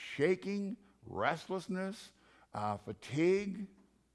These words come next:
And we don't, we really can't tell you for sure, we don't know for sure, but it's very likely that Simon Peter's mother-in-law may have come down with a case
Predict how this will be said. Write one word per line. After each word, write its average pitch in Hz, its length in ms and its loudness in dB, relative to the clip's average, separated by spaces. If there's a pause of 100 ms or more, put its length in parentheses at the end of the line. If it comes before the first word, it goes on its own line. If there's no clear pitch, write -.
(1160)
And 147 160 4
we 160 120 10
don't, 175 480 2
we 135 140 4
really 180 380 8
can't 170 400 -2 (140)
tell 160 200 0
you 156 180 4
for 107 160 -4
sure, 170 420 -2
we 139 140 0
don't 131 180 2
know 147 140 2
for 143 100 -8
sure, 143 320 -4 (300)
but 123 200 6
it's 120 260 0
very 175 360 6
likely 139 840 4 (300)
that 131 160 4
Simon 180 600 0
Peter's 165 600 0
mother-in-law 139 920 2 (680)
may 165 560 4
have 139 280 2
come 156 320 2
down 143 500 4
with 127 160 0
a - 40 -4
case 135 720 -4